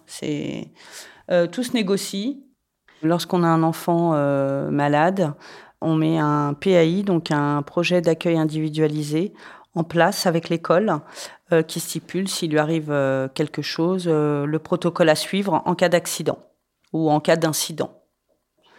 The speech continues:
Euh, Lola rentre à l'école. Je crois que ça se passe bien. En fait, ça dure, euh, septembre, octobre, novembre, décembre, janvier,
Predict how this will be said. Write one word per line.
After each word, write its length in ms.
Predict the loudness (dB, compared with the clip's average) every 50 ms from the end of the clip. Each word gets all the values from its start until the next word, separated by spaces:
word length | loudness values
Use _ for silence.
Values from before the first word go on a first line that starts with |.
| -20 -20 -18 -18 -18 -14 -8 -4
Euh, 120 | -2 -2 0
Lola 280 | 4 4 6 6 6
rentre 240 | 4 4 0 2 2
à 60 | 2
l'école. 340 | 2 2 0 0 0 -2 -4 -12 -18 _ _ _ _ _ _ _ _ _ _ _ _ _ _ _ _ _ _ _ _ _ _ -12
Je 160 | -6 -4 -4
crois 240 | -2 0 2 2 2
que 60 | 2
ça 100 | 2 -2
se 80 | -2 2
passe 200 | 2 2 2 2
bien. 180 | 0 -4 -4 -6 -8 -16 _ _ _ _ _ _ _ _ _ _ _ _ -4
En 140 | -4 -4 -2
fait, 320 | 0 -2 -2 -2 -2 -6
ça 180 | -4 -2 -2 -2
dure, 320 | -2 -4 -4 -4 -2 -2
euh, 380 | -2 -2 -2 -6 -8 -8 -10 -12
septembre, 500 | -12 -12 -12 -12 -10 -8 -8 -8 -8 -8
octobre, 320 | -10 -10 -8 -8 -6 -6
novembre, 340 | -8 -8 -8 -8 -8 -8 -8
décembre, 380 | -8 -10 -10 -10 -10 -10 -8
janvier, 460 | -6 -6 -6 -6 -6 -8 -10 -10 -10